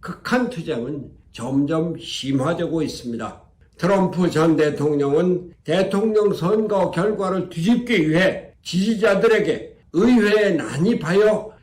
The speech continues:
난동을 부리도록 선동한 혐의를 받고 있는 정도입니다. 우리나라뿐 아니라 미국에서도 양극화된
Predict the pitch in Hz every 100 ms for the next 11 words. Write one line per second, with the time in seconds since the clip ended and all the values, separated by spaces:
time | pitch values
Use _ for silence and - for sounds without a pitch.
0 | _ - - 175 196 254 254 254 202 160
1 | 156 143 147 156 - - 175 151 135 143
2 | 180 175 - 151 135 127 135 135 135 113
3 | - 170 165 135 143 160 180 170 - -
4 | 101 113 131 127 98 113 113 - _ 143
5 | 170 269 226 156 165 165 165 143 131 147
6 | 127 - - - 120 185 269 254 196 170
7 | - 139 147 156 113 - - 117 131 156
8 | 190 220 214 - 156 185 185 175 -